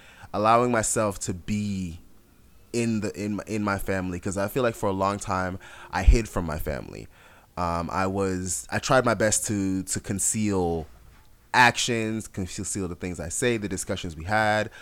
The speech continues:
like, all that kind of stuff. I tried to always make sure I either angle things away from me or just literally did whatever I needed to do to, you know, have them focus on everything else but my personal life. And it was funny because I was having a discussion with my brother,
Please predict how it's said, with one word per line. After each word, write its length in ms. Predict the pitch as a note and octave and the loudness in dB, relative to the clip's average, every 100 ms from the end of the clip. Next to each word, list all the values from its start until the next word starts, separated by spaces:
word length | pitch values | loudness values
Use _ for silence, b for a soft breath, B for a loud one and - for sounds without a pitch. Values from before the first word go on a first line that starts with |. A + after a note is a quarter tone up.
| B B | B B
like, 140 | G2 G2 | -6 0
all 160 | A#2 C3 | 4 6
that 120 | B2+ | 4
kind 160 | A#2+ G#2 | 2 -4
of 60 | |
stuff. 180 | - F#2+ | -4 -6
I 60 | G2 | -4
tried 260 | A#2+ A#2 | 0 0
to 80 | A2 | 2
always 320 | G#2+ A2 A2 | 2 2 2
make 100 | G#2+ | -2
sure 120 | G2+ | 0
I 160 | F#2+ F#2 | 2 2
either 120 | F#2 - | 0 -2
angle 320 | G2 G#2+ G#2+ | -2 0 -2
things 340 | G#2+ G#2 G#2 | -2 -2 -2
away 300 | E2 E2 G#2 | -4 0 0
from 240 | B2 C#3 C#3+ | 2 0 2
me 240 | C#3+ C#3+ | 0 0
or 160 | F#2+ F#2+ | -2 -4
just 180 | F#2+ | -6
literally 460 | G2 G2+ G2 G2 F#2+ | -4 -4 -4 -4 -6
did 260 | F#2 F#2+ F2+ | -6 -8 -6
whatever 260 | F#2 F2+ | -4 -2
I 60 | E2+ | -2
needed 220 | F2+ F2+ | -2 -4
to 100 | - | -6
do 260 | E2 D#2 D#2 B B B B - | -6 -8 -8 B B B B -6
to, 460 | G#2+ F#2 F2 D#2 - - - | -4 -4 -6 -10 -14 -20 -6
you 160 | F3 | 0
know, 360 | D#3+ E2 D2+ - - | 0 0 -4 -10 -16
have 340 | - A#2 A2 G2+ | -2 2 2 0
them 180 | G#2+ | -2
focus 340 | G2+ G#2 G#2 G2 | -2 -4 -4 -4
on 160 | F#2 | -4
everything 380 | F2+ F#2+ G2+ F#2+ | -2 -4 -4 -4
else 180 | F2 F2 | -4 -6
but 260 | - F#2 C2+ | -6 -6 -6
my 100 | D2+ | -8
personal 420 | - G2 - E2+ | -6 -6 -6 -8
life. 220 | D#2+ E2+ | -8 -8
And 80 | G2 | -8
it 20 | |
was 120 | G2+ | -8
funny 240 | - E3+ D#3+ | -2 0 0
because 380 | A2 G#2 G2 - B B B | -2 -4 -6 -8 B B B
I 60 | G2 | -2
was 100 | G#2 | 0
having 300 | B2 A#2 A2 | 0 0 0
a 40 | |
discussion 460 | G2 - A2+ A#2 G2+ | -4 -2 -2 -2 -6
with 60 | |
my 100 | F2+ | -6
brother, 600 | E2+ C#3 E3+ B2+ A2+ A2+ | -2 2 4 4 2 0